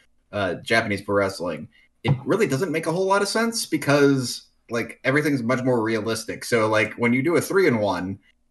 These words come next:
it may look kinda cool, but it's also like, "Well, then how does this work? Like, what are you working over?"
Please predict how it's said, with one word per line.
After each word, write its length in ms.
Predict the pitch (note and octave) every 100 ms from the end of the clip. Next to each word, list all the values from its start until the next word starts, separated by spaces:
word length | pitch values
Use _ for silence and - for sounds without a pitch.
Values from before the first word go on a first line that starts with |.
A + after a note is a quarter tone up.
| -
it 180 | E2+
may 220 | A2 C#3+ C#3
look 440 | G#2+ C#3+ E3+ - -
kinda 260 | A2 F#2 F2
cool, 540 | - G#2+ F#2+ F#2 F#2 _ _
but 120 | - A2
it's 160 | G#2+
also 280 | A#2 A#2 A#2
like, 320 | G#2 G2 - _
"Well, 120 | A2+
then 180 | A#2+ B2
how 200 | A#2 G3
does 180 | C4+ G3
this 180 | G#3 -
work? 420 | B2 G3 - -
Like, 200 | G#2+ G#2 -
what 140 | C#3 A#3+
are 60 |
you 140 | B3 A#3+
working 400 | E3 G3 E3+ D3+
over?" 480 | D3+ A#2 E2+ -